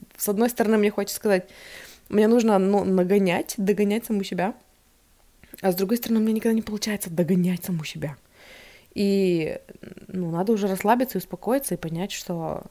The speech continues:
ну, это просто процесс жизни, и мне, конечно, хочется как генератору, да, в дизайне, опять-таки,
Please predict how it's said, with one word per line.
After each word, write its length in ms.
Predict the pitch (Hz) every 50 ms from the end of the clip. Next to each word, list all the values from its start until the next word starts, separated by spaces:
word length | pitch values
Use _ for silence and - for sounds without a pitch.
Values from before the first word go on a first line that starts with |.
| _ _ - -
ну, 300 | 175 165 165 160 165 170
это 180 | 160 - 180
просто 300 | - 175 190 208 - 277
процесс 580 | 233 - 208 190 - - 185 226 233 - - -
жизни, 640 | 226 202 180 185 196 214 240 339 339 302 226 185 180
и 480 | - - 175 185 208 214 190 175 170 170
мне, 240 | 180 180 175 175 175
конечно, 360 | - 185 196 226 - - 233
хочется 480 | - - 185 185 - - 196 - - 175
как 180 | - 180 170
генератору, 680 | 160 165 170 175 165 165 180 247 240 - 220 190 180 175
да, 240 | 170 165 165 180 208
в 120 | 208 196 180
дизайне, 460 | 175 180 170 175 160 160 165 165 165
опять-таки, 540 | - - 170 170 - - 175 - 185 190